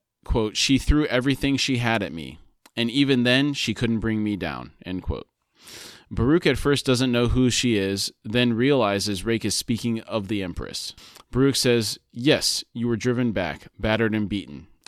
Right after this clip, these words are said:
I can feel your power, Anamander Rake. It pulses from you in waves. So I must ask,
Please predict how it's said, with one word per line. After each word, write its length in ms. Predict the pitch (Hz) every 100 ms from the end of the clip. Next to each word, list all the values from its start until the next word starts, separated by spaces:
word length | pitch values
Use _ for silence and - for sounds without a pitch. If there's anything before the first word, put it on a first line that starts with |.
| -
I 80 |
can 120 | 113 117
feel 240 | 143 139
your 140 | 135
power, 400 | 123 127 127 90 -
Anamander 520 | 107 101 92 90 87
Rake. 320 | 87 87 -
It 160 | - 113
pulses 400 | - 147 - 104
from 260 | - 107 104
you 160 | 104
in 140 | 104 101
waves. 460 | 110 87 73 - - _
So 220 | - 143
I 80 | 143
must 260 | 139 139 -
ask, 440 | 135 92 - -